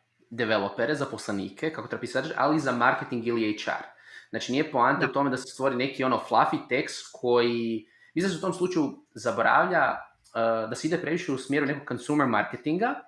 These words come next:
Speaker 1: a premalo
Speaker 2: Da.
Speaker 1: u smjeru B two B marketinga koji je puno bliži, gdje tema mora biti stručna, mora biti pitka, moraju vas poštovati. I
Speaker 2: Da.
Speaker 1: to se često gubi. Ovo je
Speaker 2: Poanta
Speaker 1: super
Speaker 2: da se
Speaker 1: primjer za to
Speaker 2: pozicionirate
Speaker 1: nešto.
Speaker 2: kao stručnjaci u onome što radite, a ako
Speaker 1: Da.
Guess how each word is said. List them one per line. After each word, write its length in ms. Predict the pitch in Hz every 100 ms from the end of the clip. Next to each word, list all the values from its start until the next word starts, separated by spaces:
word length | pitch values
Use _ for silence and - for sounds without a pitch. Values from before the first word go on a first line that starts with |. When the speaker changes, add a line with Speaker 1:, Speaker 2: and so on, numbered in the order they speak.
| _ _ _ -
Speaker 1:
a 120 | 123
premalo 280 | 156 175 185
Speaker 2:
Da. 60 | 156
Speaker 1:
u 40 |
smjeru 280 | - 160 147
B 140 | 135
two 200 | 165 156
B 100 | 143
marketinga 440 | 127 131 - 156 139
koji 100 | 131
je 140 | -
puno 260 | 175 170 131
bliži, 520 | 123 123 - - _ _
gdje 260 | - 113 -
tema 180 | 143
mora 180 | 156 147
biti 160 | 135 117
stručna, 440 | - 180 180 170
mora 160 | 147 120
biti 180 | 107 -
pitka, 260 | 156 160 135
moraju 240 | 131 143
vas 200 | 127 - -
poštovati. 760 | - - - 110 107 - - _ _ _ _ _ _ _ _ _
I 120 | - 117
Speaker 2:
Da. 260 | 117 107
Speaker 1:
to 80 | 160
se 80 | -
često 240 | 147 127
gubi. 320 | 101 117 - - 131
Ovo 180 | 131 131
je 60 |
Speaker 2:
Poanta 220 | 127 185 196
Speaker 1:
super 60 |
Speaker 2:
da 80 | 190
se 100 | 214
Speaker 1:
primjer 120 | 104
za 60 | 104
to 40 |
Speaker 2:
pozicionirate 540 | 202 196 208 143 196 98
Speaker 1:
nešto. 100 | -
Speaker 2:
kao 120 | 190
stručnjaci 640 | - 208 202 180 175 185
u 60 | 170
onome 260 | 170 170
što 200 | 160 -
radite, 420 | 151 160 175 - 214 - - - - -
a 220 | - 147
ako 200 | 143 -
Speaker 1:
Da. 240 | 156 -